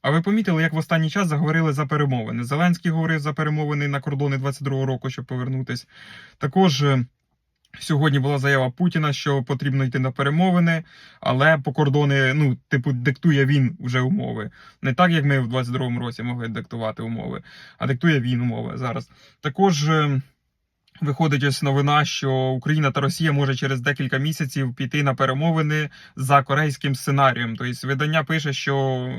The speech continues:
типу, наступні місяці можуть бути вирішальними. Тобто новина в цьому. С-, суть, що наступні місяці, більш за все, можуть бути вирішальними, і прийти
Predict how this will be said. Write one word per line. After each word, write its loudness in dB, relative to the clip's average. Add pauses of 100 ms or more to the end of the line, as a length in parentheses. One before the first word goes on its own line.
(480)
типу, -4
наступні 0
місяці 0
можуть 2
бути -2
вирішальними. -2
Тобто -10
новина -4
в -12
цьому. -10 (680)
С-, -16
суть, -2
що -2
наступні -4
місяці, -2
більш -2
за -2
все, -2
можуть 0
бути -4
вирішальними, -2
і -2
прийти -2